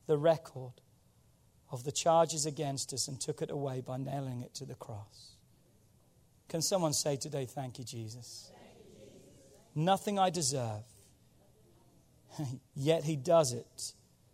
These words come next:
Speaker 1: for those who will ask and repent.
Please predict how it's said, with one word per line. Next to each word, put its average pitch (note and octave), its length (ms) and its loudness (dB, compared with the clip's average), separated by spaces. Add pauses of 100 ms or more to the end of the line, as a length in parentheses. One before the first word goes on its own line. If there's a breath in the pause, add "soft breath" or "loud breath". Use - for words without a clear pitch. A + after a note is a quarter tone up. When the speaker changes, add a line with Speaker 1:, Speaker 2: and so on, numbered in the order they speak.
(300)
Speaker 1:
for C#3 240 0
those D3+ 480 6
who D3 240 -4
will C3+ 420 -4
ask C3+ 640 -2 (720)
and B2+ 180 -6
repent. G#2 480 -14